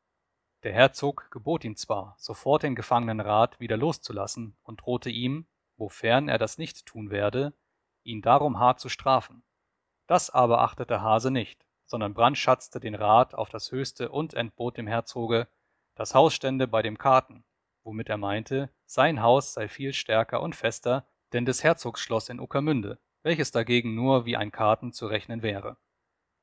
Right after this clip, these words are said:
Darauf wurde er auch immer übermütiger und gesellte alle Schnapphähne und was nur Böses tun konnte zu sich und beraubte die Dörfer umher und erschlug die Kaufleute auf den Straßen.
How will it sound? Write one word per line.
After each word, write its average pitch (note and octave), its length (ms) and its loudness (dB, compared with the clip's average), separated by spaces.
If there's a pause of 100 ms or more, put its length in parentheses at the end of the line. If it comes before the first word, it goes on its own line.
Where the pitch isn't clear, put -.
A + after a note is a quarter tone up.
(120)
Darauf G#2+ 420 2
wurde A#2 220 0
er A#2 380 2
auch A#2 180 0
immer C3+ 380 2
übermütiger A2+ 640 -6 (180)
und E3 240 -4
gesellte A#2+ 500 -2
alle C3 240 4
Schnapphähne B2+ 680 -2
und C#3+ 220 -4
was A#2+ 200 0
nur A2 120 -10
Böses A#2+ 400 -6
tun C3+ 200 -10
konnte B2 440 -6
zu C#3+ 160 -14
sich C3 340 -2 (500)
und A2+ 180 -14
beraubte G#2+ 480 0
die G#2+ 120 -8
Dörfer A#2+ 380 0
umher B2+ 460 2
und D#3 140 -10
erschlug - 500 -8
die A2 100 -18
Kaufleute A#2+ 600 -2
auf G#2+ 140 -2
den C3+ 100 -8
Straßen. - 460 -10